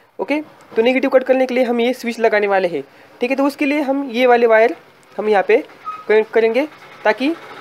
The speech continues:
ये वाला वायर का जो, ये जो वायर हमने यहाँ पे लगाया है वायर लूप में,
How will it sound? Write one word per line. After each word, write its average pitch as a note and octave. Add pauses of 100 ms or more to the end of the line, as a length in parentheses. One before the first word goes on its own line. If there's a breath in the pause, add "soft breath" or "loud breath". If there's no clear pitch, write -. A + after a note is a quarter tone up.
(760)
ये B3
वाला A#3+
वायर A3+ (240)
का A3
जो, B3 (340)
ये A#3+
जो B3
वायर A#3
हमने A3+
यहाँ G3+
पे G3+
लगाया G#3+
है A3
वायर F#3+
लूप G3
में, B3+